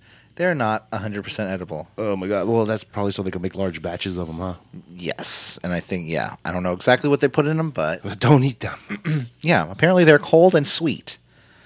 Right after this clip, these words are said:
Speaker 1: When, uh, one, one person I heard serve you of 'em.
Speaker 2: Mm-hmm.
Speaker 1: So
Speaker 2: Well, well, they're not gonna be warm. Oh, and plus, they are, like,
Speaker 1: <laughs> They're just, like, piping hot and they're falling apart while they're throwing 'em.
Speaker 2: Yeah.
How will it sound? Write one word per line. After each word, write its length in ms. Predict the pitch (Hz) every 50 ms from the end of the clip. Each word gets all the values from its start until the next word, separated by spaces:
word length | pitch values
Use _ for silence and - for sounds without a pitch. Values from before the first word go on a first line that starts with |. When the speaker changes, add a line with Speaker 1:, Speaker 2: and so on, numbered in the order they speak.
| _ _ _
Speaker 1:
When, 240 | 101 98 95 85 78
uh, 240 | 87 90 87 87 87
one, 560 | 90 87 92 98 101 101 95 95 95 98 - - _ _ _ _ _ _ _ _ _ _ _
one 300 | - 90 90 90 92 90
person 360 | - - 90 80 - - 76 71
I 60 | 69
heard 500 | 67 - 80 73 73 78 80 73 _ -
serve 260 | - 82 78 71 -
you 180 | 80 76 80 71
of 160 | 69 - -
'em. 220 | 69 - 78 82 _ _ _ _ _ -
Speaker 2:
Mm-hmm. 220 | 104 98 98 95 98
Speaker 1:
So 240 | - - - 92
Speaker 2:
Well, 120 | 110 110 107
well, 120 | 113 120 110
they're 80 | 107
not 80 | 113 120
gonna 120 | 117 110
be 100 | 104 101
warm. 340 | 95 101 123 127 120 113 110
Oh, 140 | - 165 165
and 180 | 131 131 135 -
plus, 400 | - - - 92 78 76 - -
they 200 | - - 107 107
are, 280 | 107 113 113 104 95 92 - -
like, 320 | 85 95 87 71 - - - - - - - -
Speaker 1:
<laughs> 280 | - - - - - -
They're 220 | 131 113 - 139
just, 140 | 117 123 -
like, 160 | 151 123 -
piping 340 | - 127 123 120 - 131 113
hot 180 | 98 104 98 98
and 80 | 92
they're 60 | 95 85
falling 300 | - - 98 90 92 92
apart 300 | 90 - - 87 87 80
while 140 | 85 82 82
they're 120 | 90 85
throwing 300 | 85 - - 78 78 76
'em. 120 | 87 92 120
Speaker 2:
Yeah. 240 | 117 127 104 90